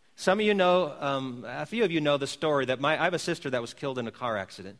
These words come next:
Two of her boys were injured in that accident, two of the three boys. And my, my son-in-law remarried another lady, and he brought his three boys and merged families with this lady and her three girls. And no, it's not the Brady Bunch, but it's kind of like that.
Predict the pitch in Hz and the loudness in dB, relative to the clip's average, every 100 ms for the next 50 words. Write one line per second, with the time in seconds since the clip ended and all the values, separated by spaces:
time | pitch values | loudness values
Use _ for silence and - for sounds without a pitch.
0 | _ _ _ _ - 196 208 175 139 147 | _ _ _ _ -4 0 0 0 2 2
1 | 135 123 127 143 135 131 120 117 110 120 | 2 0 -4 -2 -4 -4 -2 -4 -2 -6
2 | 120 - 139 135 - 151 123 - 147 131 | -6 -8 -8 -8 -6 -6 -6 -10 -8 -6
3 | 104 101 110 - _ - - - - 139 | -6 -6 -10 -18 _ -20 -20 -10 -2 0
4 | 147 151 151 147 143 143 143 269 269 165 | 2 2 2 0 0 0 2 4 4 6
5 | 139 135 165 160 156 156 143 151 147 135 | 4 4 2 4 4 4 2 2 2 2
6 | 135 139 131 131 214 196 180 175 180 - | 2 2 0 0 2 4 4 2 -2 -2
7 | 170 151 165 151 123 135 - - - - | 0 2 2 4 2 0 -4 -18 -20 -20
8 | _ - 139 139 139 151 180 160 185 175 | _ -4 0 0 0 4 4 2 2 2
9 | 160 131 139 165 165 - - 165 170 147 | 2 -2 -2 -2 -4 -8 0 2 4 2
10 | 135 143 139 135 127 - - 170 170 - | 2 2 2 0 -6 -12 -6 0 0 0
11 | 156 135 165 143 127 131 147 160 156 151 | -4 2 2 2 0 0 2 2 0 -2
12 | 160 147 156 131 113 113 - 117 - 151 | -2 -2 0 0 -4 -6 -8 -12 -4 -4
13 | 143 143 143 104 | 0 -2 -2 -8